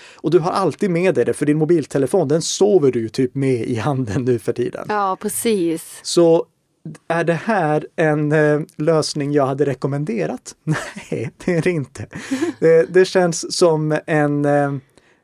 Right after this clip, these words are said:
Speaker 1: det, det är inte en lösning på ett problem som inte finns, eh, för det är faktiskt en lösning på ett problem. Det är bara att det är en onödig lösning jämfört
Speaker 2: Mm.
Speaker 1: med en lösenordshanterare.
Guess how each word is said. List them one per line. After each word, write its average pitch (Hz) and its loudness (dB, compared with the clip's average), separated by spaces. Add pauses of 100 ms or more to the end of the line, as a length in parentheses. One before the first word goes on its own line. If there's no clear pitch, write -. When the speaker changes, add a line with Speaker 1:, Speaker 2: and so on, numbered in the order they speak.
(300)
Speaker 1:
det, - 0
det 180 2
är 190 6
inte 190 0
en 185 2
lösning 165 2
på 151 0
ett 127 -4
problem 143 0
som 147 -4
inte 131 -2
finns, - -4
eh, 135 0
för - -2
det 156 6
är 123 2
faktiskt 113 -8
en 110 -6
lösning 110 -6
på - -8
ett 101 -12
problem. - -8
Det 131 0
är 127 2
bara 113 0
att 104 -10
det 156 0
är 131 0
en 147 0
onödig 143 0
lösning 120 -4
jämfört 220 0
Speaker 2:
Mm. 202 -2
Speaker 1:
med 110 -4 (460)
en 131 -2
lösenordshanterare. 113 -6